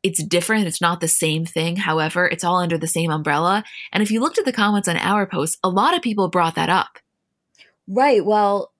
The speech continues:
Speaker 2: a lot of that footage of Britney has been resurfacing with context recently. There is, you know, the one where she was driving with her son on her lap, which got,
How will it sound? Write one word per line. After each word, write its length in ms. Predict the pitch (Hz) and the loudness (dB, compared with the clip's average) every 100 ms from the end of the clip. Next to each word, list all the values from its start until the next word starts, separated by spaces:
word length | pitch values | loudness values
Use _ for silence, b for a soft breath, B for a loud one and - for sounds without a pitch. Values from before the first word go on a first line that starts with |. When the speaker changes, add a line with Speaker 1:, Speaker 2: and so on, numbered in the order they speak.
| _ _ _ _ 202 | _ _ _ _ -2
Speaker 2:
a 80 | |
lot 280 | 208 202 247 | 2 4 2
of 40 | 302 | 2
that 160 | 269 | 0
footage 340 | - 202 196 180 | 0 0 0 -2
of 140 | 160 | -4
Britney 340 | 175 175 185 | -4 -2 -4
has 160 | 185 170 | -4 -4
been 240 | 175 170 | -6 -6
resurfacing 960 | 160 165 - 151 160 160 180 175 175 165 - | -6 -8 -6 -8 -8 -8 -6 -4 -6 -8 -8
with 280 | 170 170 | -8 -8
context 680 | - 175 165 165 190 190 - | -10 -4 -4 -2 -4 -4 -8
recently. 800 | 202 220 - 240 240 254 254 - | -8 -8 -10 -8 -4 -4 -4 -6
There 260 | 180 180 190 | -2 0 0
is, 220 | 175 - 180 _ _ - | -4 -10 -20 _ _ -12
you 100 | 175 | -6
know, 180 | 165 170 | -4 -4
the 120 | 175 | -2
one 260 | 185 185 | -2 -2
where 180 | 180 185 | -2 -4
she 600 | - - 180 170 170 175 _ _ _ _ - | -6 -8 -6 -4 -4 -6 _ _ _ _ -8
was 220 | 180 170 | -6 -4
driving 380 | - 175 180 175 | 2 4 4 2
with 120 | 175 | -8
her 100 | 180 | -10
son 260 | 180 185 180 | -6 -4 -2
on 120 | 165 | -4
her 160 | 165 170 | -6 -6
lap, 480 | 175 190 165 - | 0 2 0 -4
which 200 | 165 - | -10 -8
got, 220 | 165 160 | -2 -2